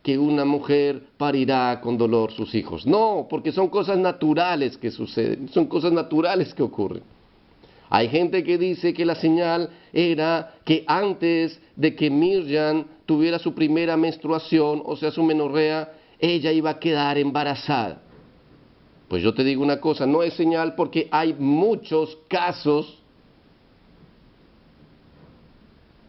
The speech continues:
que se han dado así. Y tú los puedes encontrar. Hay muchos casos médicos de niñas de nueve, diez años que no han tenido su, su primera menstruación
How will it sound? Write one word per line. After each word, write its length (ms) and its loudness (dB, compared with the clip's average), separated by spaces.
que 100 4
se 160 0
han 160 0
dado 260 2
así. 360 -6
Y 120 -2
tú 140 2
los 160 -2
puedes 280 0
encontrar. 540 0
Hay 100 2
muchos 320 0
casos 340 -2
médicos 840 0
de 180 2
niñas 760 0
de 380 0
nueve, 460 2
diez 260 -2
años 320 0
que 100 -4
no 100 4
han 120 -2
tenido 340 2
su, 300 -2
su 160 -2
primera 320 2
menstruación 880 0